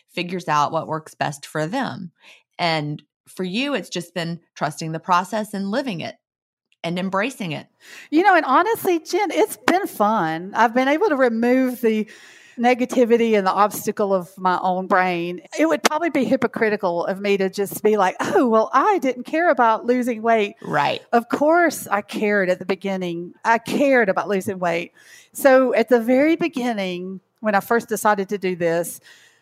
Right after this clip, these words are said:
Speaker 2: I threw a goal out there to myself that was not weight related, but it, it was in that same category.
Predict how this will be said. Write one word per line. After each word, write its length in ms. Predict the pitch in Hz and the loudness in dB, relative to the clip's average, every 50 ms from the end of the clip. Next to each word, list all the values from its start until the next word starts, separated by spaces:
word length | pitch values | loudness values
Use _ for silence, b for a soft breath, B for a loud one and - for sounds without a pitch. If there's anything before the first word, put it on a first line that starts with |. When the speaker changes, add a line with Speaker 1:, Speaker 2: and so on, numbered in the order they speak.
| b b | b b
Speaker 2:
I 200 | - 208 247 311 349 | 2 4 4 4 2
threw 440 | - - - 247 247 262 285 277 240 | 0 -4 0 2 4 4 6 4 4
a 60 | 196 | 2
goal 340 | - 190 202 214 208 208 190 | 2 2 2 2 4 4 2
out 180 | 180 185 - - | 2 2 0 -2
there 140 | 190 190 180 | -2 -2 -4
to 120 | - 208 | -4 -2
myself 640 | 190 170 170 170 - - - 180 170 170 170 165 - | 0 0 0 0 -2 -4 -2 0 0 0 0 -2 -2
that 140 | 202 - - | -4 -2 -2
was 200 | 196 190 196 202 | -4 -4 -4 -4
not 400 | 202 214 233 269 320 339 - 214 | 0 2 2 2 2 0 -4 -4
weight 320 | 196 208 220 247 269 - | 0 2 2 2 2 0
related, 460 | 254 208 196 190 180 175 175 185 185 | -2 0 2 2 2 2 2 0 2
but 120 | - 190 185 | 2 0 0
it, 140 | 180 - - | -2 -6 -8
it 160 | - 196 220 - | -6 -6 -4 -4
was 200 | 202 185 175 208 | -4 -6 -6 -8
in 220 | - - 226 233 | -8 -6 -4 -2
that 200 | 214 180 - 180 | -2 -2 -2 -2
same 220 | - 214 196 190 | -6 -6 -6 -6
category. 680 | - - 214 185 170 165 - 156 160 160 156 175 185 | -4 -2 0 0 -2 -2 -4 -4 -4 -2 -2 -4 -6